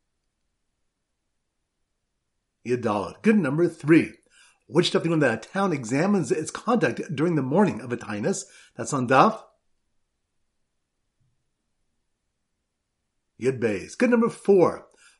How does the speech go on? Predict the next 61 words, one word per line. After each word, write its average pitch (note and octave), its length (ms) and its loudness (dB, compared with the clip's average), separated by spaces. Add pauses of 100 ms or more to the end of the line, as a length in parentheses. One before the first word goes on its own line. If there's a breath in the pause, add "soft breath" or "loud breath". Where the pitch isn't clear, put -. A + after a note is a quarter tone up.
Which D3 300 2
daf A3 80 -4
do G3 80 -2
we F#3+ 60 2
learn G3 100 4
that D3+ 120 4
a B2 40 -2
Kohen A#3+ 320 0
can E3 160 -4
grow G#3 140 4
its E3+ 100 -2
hair F3+ 140 0
long F#3+ 240 0
today F3 260 0
because D#3+ 280 -2
of C#3+ 40 -8
the D3 80 -2
juxtaposition, E3 680 -4
the D#3+ 80 -2
issur - 160 -6
of D3 100 -8
growing D#3 240 0
hair F3+ 240 0
long, D3+ 380 0 (260 loud breath)
to D#3+ 80 -8
the F3 80 6
issur F#3+ 160 6
of D#3 80 2
drinking B2+ 400 -4
wine, F3 320 4
which D#3+ 220 -2
does C3+ 160 0
not F3 240 4
apply - 240 -6
today? - 300 -12
That's C3+ 220 -4
on B2+ 140 -10
daf F3+ 260 0 (3250)
Yud C3 120 0
Zayin. G#2+ 400 -6
Good. A3+ 100 8
Number F#3+ 140 4
five. E3+ 260 4
Which F3 140 4
daf G3+ 80 0
do F3+ 80 -2
we E3+ 60 -2
learn E3+ 80 2
that D3 80 0
the A2+ 40 -4
Shliach G#3 340 -2
Tzibur G#3 220 2
for C#3 60 -4
the C#3 100 -4
fast F#3+ 220 0
day E3+ 100 2
should - 140 -6
ideally D3 260 -2
be D3 140 0
a C3 80 0
Zaken, A3 260 2